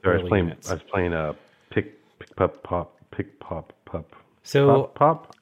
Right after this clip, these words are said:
Speaker 2: honestly, I don't, I'm not wild about either of these. So
Speaker 1: Really?
Speaker 2: Flipper Lifter is, uh, kind of a more simple mini game sort of thing where you are
Speaker 1: Mm-hmm.
Speaker 2: in control of a elevator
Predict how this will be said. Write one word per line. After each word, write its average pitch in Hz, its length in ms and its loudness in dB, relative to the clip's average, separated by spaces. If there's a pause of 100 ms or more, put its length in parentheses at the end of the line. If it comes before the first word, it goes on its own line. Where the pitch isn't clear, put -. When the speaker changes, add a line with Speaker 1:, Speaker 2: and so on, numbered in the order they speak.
(200)
Speaker 2:
honestly, 196 320 6
I 185 100 8
don't, 175 220 6
I'm 139 80 4
not 151 160 6
wild 131 220 8
about 113 160 6
either 95 180 0
of 82 60 -8
these. 80 320 -14 (500)
So 127 560 4
Speaker 1:
Really? 123 400 -4 (140)
Speaker 2:
Flipper 208 520 4
Lifter 135 580 4
is, 113 640 0
uh, 101 400 2
kind 135 260 0
of 135 100 4
a 127 100 2
more 110 300 2
simple 117 380 -2
mini 98 220 -4
game 98 240 -4
sort 98 240 -6
of 95 100 -4
thing 95 240 -6
where 90 100 -2
you 101 560 -2
are 98 540 4
Speaker 1:
Mm-hmm. - 80 -20 (680)
Speaker 2:
in 135 260 0
control 117 540 4
of 104 280 0
a 95 160 -2
elevator 156 640 -2